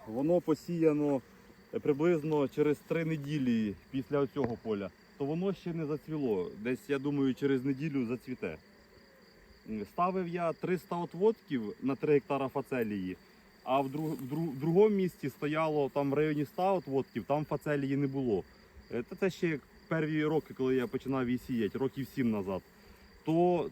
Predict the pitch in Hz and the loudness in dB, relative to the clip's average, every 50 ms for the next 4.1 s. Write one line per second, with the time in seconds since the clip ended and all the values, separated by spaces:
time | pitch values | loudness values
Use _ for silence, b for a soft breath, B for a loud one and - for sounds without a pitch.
0 | - - 170 185 165 147 165 156 - - 180 180 175 165 156 - - - 156 165 | -4 -2 -2 -2 0 0 -2 -2 -2 0 0 0 2 0 -2 -4 -4 -6 -4 -4
1 | 160 160 156 139 - 143 160 170 156 - - - 151 147 143 127 123 139 135 135 | -2 -2 -4 -4 -2 0 0 0 0 -2 -4 -2 0 0 0 0 0 -2 -2 -2
2 | 143 160 156 - - - 135 113 - - - 139 143 147 147 143 143 131 - 147 | 0 0 0 0 -2 -4 -6 -6 -4 -2 0 0 2 2 0 0 -2 -2 0 0
3 | 151 139 135 131 - 147 139 143 135 - - 147 - 190 202 220 208 185 151 113 | 0 0 0 0 0 0 0 0 -2 -4 -6 -4 -2 0 0 0 0 -2 -2 -2
4 | 98 | -4